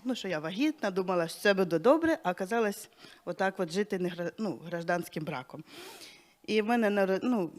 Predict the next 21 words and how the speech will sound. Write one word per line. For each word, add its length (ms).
мала 260
вже 200
народити, 600
і 60
вже 140
якось, 240
знаєте, 260
до 120
Бога, 400
думаю, 240
це 140
ж, 100
напевно, 380
важко, 460
якось 300
страшно. 600
І 40
так 200
почала 340
потихеньку, 520
потихеньку 560